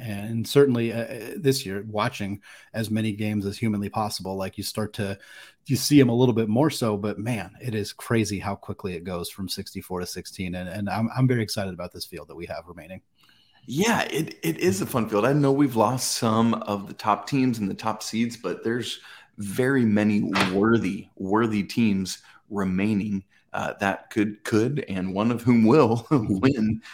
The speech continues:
Speaker 2: this thing. And as we get into Sunday's slate, looking at it on paper, I thought it was gonna be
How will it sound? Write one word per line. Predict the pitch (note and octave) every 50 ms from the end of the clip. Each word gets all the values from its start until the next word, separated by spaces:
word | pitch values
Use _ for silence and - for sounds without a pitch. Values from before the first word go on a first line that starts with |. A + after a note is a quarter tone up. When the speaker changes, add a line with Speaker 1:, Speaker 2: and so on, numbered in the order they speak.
| - _ _
Speaker 2:
this | - G#2 G2+ -
thing. | - - G2+ G2+ G2+ - -
And | A2 A2 A2 G#2+ G#2 - - - - -
as | D3+ D3+ B2+
we | C3+ D3
get | C#3+ D#3+ E3+ F#3+
into | A2 G#2+ - A2 G2+
Sunday's | - - - A#2 C3 A2+ A2 G2 F2 -
slate, | - - - G#2+ A#2 B2 - - _
looking | G#2 G2+ G#2 A#2 - - G3+ G#3+ G#3
at | G3 E3+
it | D3+ B2 G#2+
on | G2+ G2 -
paper, | - - G#2+ A#2+ - D#3 - - - -
I | A2+ C#3+ -
thought | F#3 - A#2 A2 A2+
it | -
was | - G2 F#2+
gonna | - F#2+ F2+ F#2
be | F2 - F#2+ F#2+ F#2+ F#2+ F2+ -